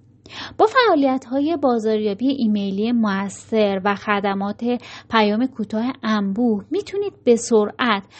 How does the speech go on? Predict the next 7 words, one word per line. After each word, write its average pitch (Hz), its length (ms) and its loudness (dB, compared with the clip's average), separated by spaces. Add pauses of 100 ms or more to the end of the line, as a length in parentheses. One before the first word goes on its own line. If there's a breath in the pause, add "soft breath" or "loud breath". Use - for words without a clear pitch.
(200 loud breath)
مخاطبان 294 680 -2
خودتون 381 540 -2
رو 196 140 -2
در 214 280 0
مورد 202 340 -2 (180)
آخرین 220 680 2
محصولات 202 840 -2